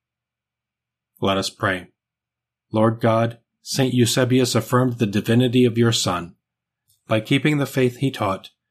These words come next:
may we come to share the eternal life of Christ, who lives and reigns with you and the Holy Spirit, one God, forever and ever.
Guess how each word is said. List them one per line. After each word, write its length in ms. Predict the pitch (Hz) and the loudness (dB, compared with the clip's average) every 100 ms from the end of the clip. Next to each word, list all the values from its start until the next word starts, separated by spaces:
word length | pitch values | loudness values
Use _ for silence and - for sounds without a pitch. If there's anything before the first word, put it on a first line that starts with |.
| _ _ - | _ _ -2
may 100 | 110 | 2
we 180 | 113 | 2
come 280 | 117 120 120 | 2 2 2
to 100 | 117 | 2
share 320 | 110 - 117 | -2 0 2
the 240 | 110 110 101 | 2 0 0
eternal 400 | 101 117 117 110 | 0 2 2 2
life 240 | 104 98 | -2 -4
of 140 | 107 - | -8 -6
Christ, 500 | 101 92 - - - _ _ - | -4 -4 -6 -10 -16 _ _ 0
who 100 | 127 | 2
lives 240 | 127 123 | 4 2
and 100 | 135 | -2
reigns 260 | 127 127 120 | 0 2 0
with 160 | 123 | 2
you 160 | 123 123 | 4 4
and 260 | 104 113 120 | 2 2 2
the 60 | |
Holy 240 | 113 123 123 | 2 2 0
Spirit, 500 | - 110 104 104 - _ _ _ | -2 0 0 -2 -8 _ _ _
one 260 | - 107 123 | -6 0 2
God, 380 | 110 98 95 - _ _ - | 2 -2 -4 -8 _ _ -6
forever 440 | 101 95 98 110 | -2 -2 0 0
and 120 | 110 | 0
ever. 400 | 92 95 90 - | -2 -6 -10 -12